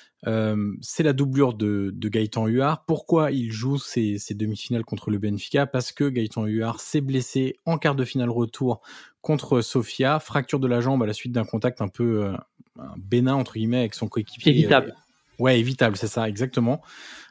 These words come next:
Speaker 1: Euh, avec un coéquipier, du coup, fin de saison, il joue pas le reste de la compétition, il joue pas la fin du, du championnat.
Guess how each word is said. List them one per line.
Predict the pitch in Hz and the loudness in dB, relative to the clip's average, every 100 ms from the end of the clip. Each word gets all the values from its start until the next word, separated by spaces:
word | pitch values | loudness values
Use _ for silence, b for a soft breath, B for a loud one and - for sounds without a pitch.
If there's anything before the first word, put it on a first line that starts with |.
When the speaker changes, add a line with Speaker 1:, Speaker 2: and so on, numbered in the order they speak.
| - | -4
Speaker 1:
Euh, | 110 101 101 101 - | -2 0 -2 -4 -6
avec | 117 113 | -4 -2
un | 127 | -2
coéquipier, | - 127 120 175 | 0 -4 -2 -2
du | 147 | -2
coup, | 139 147 | -2 0
fin | 160 | 2
de | 147 | 2
saison, | 147 143 185 214 | 2 2 2 2
il | 196 | 2
joue | 120 120 | 0 0
pas | 135 | 0
le | 120 | 2
reste | 123 - | 0 0
de | 110 98 | -2 -2
la | 92 | -4
compétition, | - 101 104 127 - 170 | -6 -8 -8 -8 -4 -2
il | 165 107 | -2 -4
joue | 120 | -4
pas | 127 | -4
la | 107 | -2
fin | - 113 | -4 -6
du, | 104 101 98 | -4 -8 -8
du | 101 98 | -8 -6
championnat. | 123 - 123 156 | -6 -2 0 0